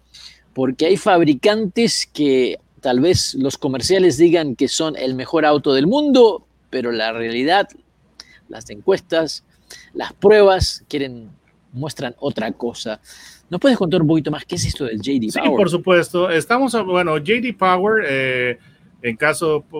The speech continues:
Speaker 2: seguramente todo nuestro público, eh, los conoce, pero vamos a, vamos a, a mencionarlos.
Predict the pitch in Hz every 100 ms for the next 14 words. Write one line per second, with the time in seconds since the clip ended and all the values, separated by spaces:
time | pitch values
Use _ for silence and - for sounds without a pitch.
0 | 151 185 180 165 185 196 214 196 196 196
1 | 185 180 180 156 156 139 147 151 151 147
2 | 143 131 123 110 110 110 107 107 110 143
3 | 185 196 214 - 220 202 175 160 160 156
4 | 135 117 110 107 127 147 135 120 110 107
5 | 107 110 117 117 123 120 151 190 214 208